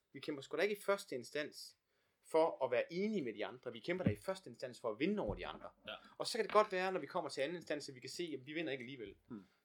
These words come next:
Speaker 1: Så kan vi da gøre vores bedste for at få nogle fingeraftryk.
Speaker 2: Ja, det er
Speaker 1: Det er jeg
Speaker 2: præcis.
Speaker 1: helt med på, men vi skal da sige nej, hvis ikke fingeraftrykkene, de er stærke nok.
Speaker 2: Hmm.
Speaker 1: Det var min tilgang. Det var ikke så let, kan jeg sige til dig.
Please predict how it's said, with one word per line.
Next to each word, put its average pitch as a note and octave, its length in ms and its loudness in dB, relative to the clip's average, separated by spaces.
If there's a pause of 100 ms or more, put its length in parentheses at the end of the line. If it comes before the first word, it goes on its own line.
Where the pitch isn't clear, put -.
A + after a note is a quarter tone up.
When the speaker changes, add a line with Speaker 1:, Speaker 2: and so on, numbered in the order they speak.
Speaker 1:
Så - 160 -6
kan A#3+ 100 -4
vi E3+ 40 0
da B2+ 60 0
gøre B2 240 8
vores G#2+ 160 2
bedste - 340 0
for A#2+ 140 2
at - 60 -16
få B2+ 80 -4
nogle A2 160 -6
fingeraftryk. G#2+ 520 0 (220)
Speaker 2:
Ja, - 40 -10
det - 60 2
er - 40 8
Speaker 1:
Det - 80 6
er G#3 40 4
jeg D3 60 8
Speaker 2:
præcis. - 100 4
Speaker 1:
helt C#3+ 80 2
med D#3+ 180 8
på, D3+ 120 6
men A#2 160 2
vi A#2+ 40 -4
skal A#2 160 -2
da F2+ 60 -4
sige F#2+ 220 -8
nej, C#3 200 8 (640)
hvis C3 160 -2
ikke F3+ 120 0
fingeraftrykkene, A2+ 920 -2
de C#3 160 -14
er B2 40 -12
stærke C3+ 360 2
nok. C3+ 240 -4 (200)
Speaker 2:
Hmm. G#2 220 -16 (600)
Speaker 1:
Det G#3 80 10
var G#3+ 60 12
min G3 180 6
tilgang. C3+ 460 4 (840)
Det F3+ 180 2 (160)
var C3+ 360 4
ikke D3 320 -2
så A#2 160 -2
let, G#2 320 -4 (180)
kan G2 100 -8
jeg F2 120 -10
sige F#2+ 180 -16
til - 80 -4
dig. - 160 -6